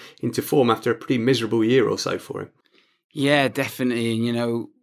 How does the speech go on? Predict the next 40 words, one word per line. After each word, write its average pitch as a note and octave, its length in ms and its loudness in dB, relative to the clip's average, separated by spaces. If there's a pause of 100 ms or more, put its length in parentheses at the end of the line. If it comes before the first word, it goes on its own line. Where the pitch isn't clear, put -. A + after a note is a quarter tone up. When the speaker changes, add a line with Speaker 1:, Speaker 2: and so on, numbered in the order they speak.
(160)
Speaker 2:
credit D3 320 2
to C#3 100 -2
Liam C3+ 220 2
Manning B2 460 0
since - 300 -6
coming B2 300 4
in B2 100 6
from, A2+ 640 -2
uh, G#2+ 420 -4
with G#2 220 -12
Russell A2 260 -4
Martin A2 320 0
obviously G#2+ 360 -4
going A2 280 0
off A2 200 -8
to - 120 -6
Swansea. A2+ 600 2 (400)
It G#2+ 80 -4
was A#2 180 -2
a A#2 60 -4
question, A#2+ 500 -2
can B2 280 0
they A#2+ 100 2
keep B2 300 -2
that B2 140 -2
momentum? A#2+ 600 0
Can A#2 220 -2
they A#2 80 2
have A2+ 180 0
that A#2 180 -2
style A#2 360 0
of A2+ 100 -8
play? A#2 260 2
And A2 200 0 (500)
they're A#2 100 -4
fifth C3+ 340 0
in C3 100 6
the B2 80 6
league B2 360 4
now, B2 380 4